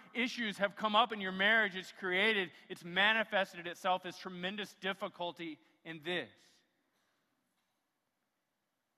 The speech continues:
So we look at it and we say, for those of us who seem ourselves as the innocent party, we say, "It shouldn't be this way.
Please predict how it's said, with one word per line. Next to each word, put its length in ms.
So 120
we 60
look 220
at 180
it 140
and 120
we 100
say, 200
for 160
those 220
of 100
us 180
who 100
seem 260
ourselves 440
as 120
the 120
innocent 340
party, 280
we 160
say, 340
"It 80
shouldn't 420
be 220
this 340
way. 160